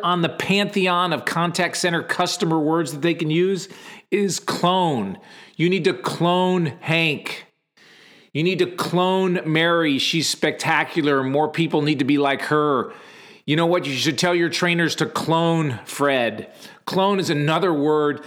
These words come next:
that, that denotes a special attachment or connection that has occurred between your customer and your employee. Next up on the list is one that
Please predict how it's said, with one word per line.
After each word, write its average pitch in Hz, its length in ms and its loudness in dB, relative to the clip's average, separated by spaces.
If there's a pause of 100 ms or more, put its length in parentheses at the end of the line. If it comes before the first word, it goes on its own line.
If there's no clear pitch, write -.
(240)
that, 139 420 0
that 135 480 -2
denotes 165 500 2
a 147 80 0
special - 920 0
attachment 165 800 -2
or 147 100 -2
connection 160 600 -2 (180)
that 156 80 2
has 147 140 0
occurred 180 400 0
between 151 380 -2
your 165 280 2
customer 151 840 -2 (720)
and 143 200 0
your 147 140 2
employee. 123 680 0 (440)
Next 185 300 0
up 220 120 0
on 180 60 2
the 170 80 2
list 196 300 0
is 135 100 0
one 185 220 2
that 180 140 0